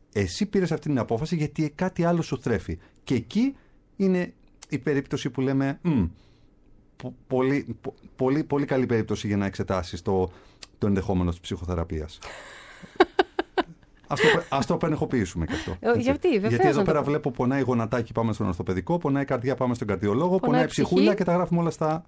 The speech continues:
Speaker 1: παπούτσια μας.
Speaker 2: Στα παλιά μας τα
Speaker 1: Στα
Speaker 2: παπούτσια.
Speaker 1: παλιά μας τα παπούτσια.
Speaker 2: Έκανες όμως και μία αναφορά τώρα στο ότι παίρνεις τη λάθος απόφαση, βλέπεις ότι δεν, ε, είναι συμβατή με την απόφαση ζωής που έχεις πάρει, το οποίο προϋποθέτει, θα πάω την κουβέντα λίγο πιο πίσω, ότι ξέρεις ποιος είσαι και θέλεις να πας κάπου.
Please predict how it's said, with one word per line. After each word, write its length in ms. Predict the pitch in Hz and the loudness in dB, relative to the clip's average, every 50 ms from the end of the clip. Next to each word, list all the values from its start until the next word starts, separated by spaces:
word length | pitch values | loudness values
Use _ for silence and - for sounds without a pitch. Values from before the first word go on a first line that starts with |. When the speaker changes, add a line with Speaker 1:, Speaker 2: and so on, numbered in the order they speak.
| _ _ - - - | _ _ -16 -8 -6
Speaker 1:
παπούτσια 380 | - 117 - 95 - - 82 | -6 -2 -2 -4 -4 -2 -4
μας. 240 | 80 80 80 - - - | -2 -2 -4 -6 -10 -14
Speaker 2:
Στα 160 | - - 202 | -10 -8 -6
παλιά 300 | - 196 196 208 208 202 | -2 -2 0 0 0 0
μας 140 | 196 185 - | -2 -2 -4
τα 80 | - 185 | -6 -4
Speaker 1:
Στα 100 | 175 170 | -4 -2
Speaker 2:
παπούτσια. 280 | - - 190 175 123 | -2 0 0 2 2
Speaker 1:
παλιά 220 | 113 113 107 98 87 | 2 2 2 2 2
μας 160 | 85 78 - | 2 0 -2
τα 80 | - 78 | -4 -6
παπούτσια. 360 | 78 76 - - - 165 208 | -8 -8 -8 -8 -4 -2 -2
Speaker 2:
Έκανες 500 | 220 - 349 370 349 320 285 254 208 - | -2 0 0 0 2 2 2 0 0 -2
όμως 340 | 233 240 277 302 294 - - | -2 -2 -2 -2 -4 -4 -4
και 120 | - 220 | -4 -2
μία 260 | 202 208 233 277 294 285 262 233 214 190 175 170 165 156 - - - - - - - - - - | -2 -2 -2 -2 -2 -2 -2 -2 -2 0 0 -2 -2 -4 -4 -6 -8 -12 -12 -12 -14 -14 -12 -10
αναφορά 380 | 180 180 175 - - 180 202 220 | -8 -8 -8 -6 -6 -6 -6 -6
τώρα 240 | 220 220 220 233 233 | -4 -4 -4 -6 -6
στο 180 | - - - | -8 -8 -10
ότι 480 | 190 - - 180 170 170 - - - - _ _ _ _ _ | -8 -6 -6 -6 -6 -6 -6 -10 -12 -18 _ _ _ _ _
παίρνεις 220 | - 254 247 247 - | 0 2 2 2 0
τη 100 | - 185 | 0 -2
λάθος 280 | 185 185 - 170 - | -2 -2 -2 -4 -10
απόφαση, 480 | 160 - - 254 262 - 285 - - 233 | -8 -2 -2 -2 0 0 -2 -2 -2 -4
βλέπεις 400 | 180 202 220 247 254 269 247 - | -2 0 0 0 0 -2 -4 -6
ότι 160 | 202 - 180 | -4 -4 -4
δεν, 360 | 170 180 208 226 226 233 226 | -2 0 0 0 2 2 2
ε, 400 | 208 196 185 - 190 185 175 175 - | 0 0 -2 -4 -6 -6 -6 -6 -4
είναι 200 | 185 202 208 196 | -2 0 0 0
συμβατή 440 | - 214 190 175 180 170 - 196 | 0 -2 -2 -2 -2 -2 -2 0
με 100 | 185 180 | -2 -2
την 160 | 165 180 170 170 | -2 -2 -4 -4
απόφαση 420 | 165 - 190 - - 175 - 175 | -2 -4 -4 -4 -6 -8 -6 -6
ζωής 300 | 165 165 170 170 170 - | -4 -4 -2 -4 -4 -6
που 120 | - - | -6 -6
έχεις 240 | 170 160 160 156 - | -6 -6 -6 -8 -6
πάρει, 240 | - 240 294 311 285 | -4 -2 -2 -2 -2
το 100 | - 226 | -2 -4
οποίο 200 | 214 - 262 262 | -4 -2 -2 -2
προϋποθέτει, 600 | - 240 226 220 - 190 - - 247 240 - - - | -2 -2 -4 -4 -6 -6 -4 -4 -4 -4 -6 -10 -14
θα 120 | - - | -12 -10
πάω 160 | 190 208 202 - - | -6 -6 -6 -6 -6
την 100 | - 196 | -8 -8
κουβέντα 280 | 180 175 196 190 180 185 | -6 -4 -4 -4 -4 -4
λίγο 120 | 180 175 | -6 -6
πιο 120 | - 202 | -6 -8
πίσω, 200 | 190 - 285 302 | -8 -8 -6 -6
ότι 120 | 277 - 202 | -6 -6 -6
ξέρεις 300 | - - 240 220 214 - | -4 -2 -2 -2 -2 -4
ποιος 200 | - - - - | -6 -6 -4 -2
είσαι 140 | 349 339 339 | -2 -2 -2
και 140 | 277 - 254 | -2 -4 -4
θέλεις 220 | - 254 233 233 | -2 -2 -2 0
να 100 | 226 226 | -2 -2
πας 280 | 220 220 220 214 - - | 0 0 -2 -2 -2 -2
κάπου. 300 | - 196 180 - - | 0 0 0 0 -2